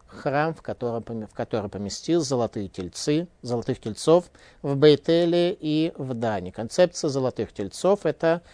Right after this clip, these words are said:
шхина в пустыне, а именно раскрытие шхины в пустыне. Он тоже понимал, что оазисом является Иерусалимский храм в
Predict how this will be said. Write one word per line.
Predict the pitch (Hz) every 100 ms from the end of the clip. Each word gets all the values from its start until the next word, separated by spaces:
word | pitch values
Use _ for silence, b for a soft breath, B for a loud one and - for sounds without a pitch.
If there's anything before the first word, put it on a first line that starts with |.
| b
шхина | - - - 151 147 151
в | -
пустыне, | - 139 - 117 92 107 185 - b b b b
а | 135
именно | 175 214 208 180
раскрытие | 131 - - 135 -
шхины | 127 - 151 180
в | -
пустыне. | - - 123
Он | 104
тоже | - 165
понимал, | 151 151 143 147 143
что | - - 139 139 135 135 -
оазисом | 156 - 170 175 170 - 156 139
является | 120 120 120 113 127
Иерусалимский | 107 - 107 90 - 110
храм | 120 127 160 180 _ - B B B B B B B B B B B B -
в | 170 143 156 160 160